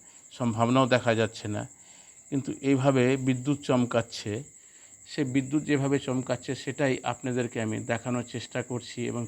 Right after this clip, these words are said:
তুলে ধরার চেষ্টা করছি। আতঙ্ক হওয়ার তার জন্য কোনো কিছু ব্যাপার নেই, এটা প্রাকৃতিক,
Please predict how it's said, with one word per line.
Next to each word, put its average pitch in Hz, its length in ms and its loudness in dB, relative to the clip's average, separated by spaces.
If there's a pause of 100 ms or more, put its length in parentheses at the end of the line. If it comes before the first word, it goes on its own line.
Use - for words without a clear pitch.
তুলে 117 180 0
ধরার 110 240 -2 (100)
চেষ্টা 117 300 -6
করছি। 117 520 -6 (4000)
আতঙ্ক 143 440 0
হওয়ার 160 360 4
তার 143 260 2
জন্য 135 240 2
কোনো 131 240 -2
কিছু 131 220 -8
ব্যাপার 123 280 0
নেই, 120 200 0
এটা 117 240 -6
প্রাকৃতিক, 123 680 -2